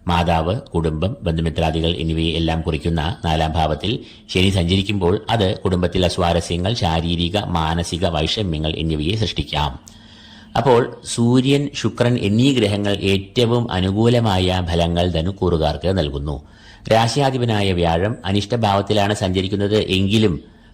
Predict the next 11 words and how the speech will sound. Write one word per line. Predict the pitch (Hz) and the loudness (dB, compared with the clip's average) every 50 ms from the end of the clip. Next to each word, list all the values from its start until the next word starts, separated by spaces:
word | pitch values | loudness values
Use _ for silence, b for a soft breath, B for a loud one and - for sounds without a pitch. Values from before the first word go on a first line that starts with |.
| B - | B -2
ഗുരു | 101 104 110 113 117 135 151 - | 2 4 4 6 4 4 2 0
ശുക്ര | - - 107 98 - - 113 117 110 | -2 -2 -4 -4 -2 0 0 0 2
പരിവർത്തന | 110 90 98 101 104 107 - 113 110 | 2 2 4 4 4 2 2 2 2
യോഗത്താൽ | 101 92 92 92 98 90 - 85 82 82 82 - - | 2 2 2 2 0 0 2 0 0 0 -2 -4 -2
ഗുണാനുഭവങ്ങളെ | 98 92 87 87 92 110 135 127 117 101 85 80 80 73 73 73 78 | 0 0 2 2 2 0 0 0 0 0 0 0 0 -2 -4 -4 -4
നൽകുന്നു. | 80 78 76 73 76 71 73 71 69 B B B B B B B B - | -4 -4 -2 -2 -4 -4 -4 -6 -8 B B B B B B B B 2
ബുധൻ | 98 101 101 113 113 127 123 - - - - - - - - - - | 4 4 6 6 4 2 0 -4 -10 -16 -20 -20 -20 -20 -20 -4 0
ഈ | 131 147 | 2 2
മാസത്തിന്റെ | 135 117 98 90 - 90 - 95 92 90 92 90 - - | 4 2 0 0 -2 -6 -4 -4 -2 0 0 0 0 0
ഏറിയ | 92 92 98 110 117 127 135 139 123 | 2 2 4 4 4 4 4 2 2
കൂറും | 101 90 87 85 90 90 92 - - | 0 0 0 0 0 0 -2 -4 -10